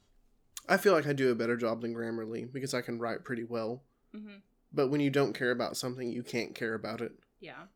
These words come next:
Speaker 1: And I didn't care about it. And he approved it. So, whatever.
Speaker 2: There we go.
Speaker 1: Anyway. Not, not our past undergraduate trauma.
Speaker 2: <laughs> Now that I have my graduate degree that I got,
Speaker 1: <laughs>
Speaker 2: not in the mail today, but I got it digitally.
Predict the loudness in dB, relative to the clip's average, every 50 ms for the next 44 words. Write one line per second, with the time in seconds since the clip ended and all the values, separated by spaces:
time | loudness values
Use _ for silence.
0 | _ _ -4 0 0 0 0 0 -4 -4 -4 -4 -4 -4 -2 -2 -4 -4 -4 -6
1 | -8 -12 -16 -18 -16 -12 -2 2 4 4 4 4 4 4 2 2 2 -2 -6 -6
2 | -6 0 0 0 0 0 -4 -12 _ _ _ 0 2 4 6 6 4 2 -4 -8
3 | -8 -10 -10 -12 _ _ _ _ _ _ _ _ _ _ _ -16 -12 -12 -12 -12
4 | -14 -20 _ -16 -8 -4 -2 0 0 0 -2 -6 -10 -12 -16 _ -20 -20 -20 -20
5 | -20 -20 _ _ _ _ _ _ _ -2 2 2 2 2 4 4 6 6 6 4
6 | 0 0 0 0 0 0 -4 -4 -4 -4 -2 0 0 2 2 0 0 -4 -6 -6
7 | -8 -8 -8 -6 -6 -6 -8 -6 -4 -6 -6 -2 -4 -4 2 2 2 2 4 0
8 | -2 -2 -2 -2 -4 -4 -4 -6 -18 -16 -16 -12 -4 2 2 2 4 2 2 2
9 | 0 0 0 -4 -4 -2 2 2 2 2 2 -2 -6 -6 -8 -6 -4 -4 -2 -2
10 | -2 -2 0 0 0 0 6 10 10 10 10 8 0 -4 -6 -8 -10 -6 6 8
11 | 8 10 10 6 2 2 4 2 2 2 0 0 0 0 0 0 0 0 0 -2
12 | -6 -8 -8 -8 -10 -10 -10 -12